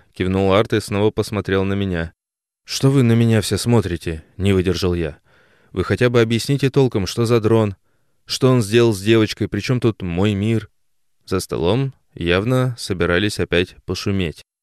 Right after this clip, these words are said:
Но Арт Порох оказался проворнее. Он резко взмахнул рукой и сказал:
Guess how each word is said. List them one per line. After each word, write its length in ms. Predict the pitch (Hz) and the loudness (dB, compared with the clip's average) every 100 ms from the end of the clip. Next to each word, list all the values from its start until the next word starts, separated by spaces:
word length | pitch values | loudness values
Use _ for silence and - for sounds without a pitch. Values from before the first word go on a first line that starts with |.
| - | -6
Но 160 | 98 | 0
Арт 180 | 156 185 | 0 -2
Порох 380 | - 135 170 - | 0 2 2 0
оказался 500 | 139 135 120 123 - | 0 2 2 0 -2
проворнее. 640 | 135 139 123 98 98 98 | 0 4 4 4 2 0
Он 100 | 95 | 0
резко 320 | 95 101 - 95 | 2 2 0 -4
взмахнул 540 | 90 92 90 98 95 | -2 -2 -2 -2 2
рукой 360 | 98 - 110 127 | 0 2 0 0
и 20 | |
сказал: 500 | - 131 113 98 | -2 0 2 2